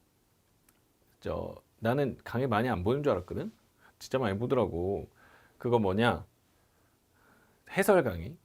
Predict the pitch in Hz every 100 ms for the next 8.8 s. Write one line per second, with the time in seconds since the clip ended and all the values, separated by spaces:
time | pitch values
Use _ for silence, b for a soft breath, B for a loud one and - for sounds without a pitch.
0 | _ - 165 202 180 160 147 139 127 113
1 | 104 - - 139 151 139 107 113 117 131
2 | 85 - _ _ _ _ - - - 190
3 | - 131 123 120 151 143 120 208 - _
4 | _ _ _ _ _ _ _ _ _ _
5 | _ _ - 143 - 151 139 95 - _
6 | _ _ _ _ - 135 165 147 139 151
7 | 170 123 117 156 123 110 135 98 92 117
8 | 117 107 135 123 127 107 80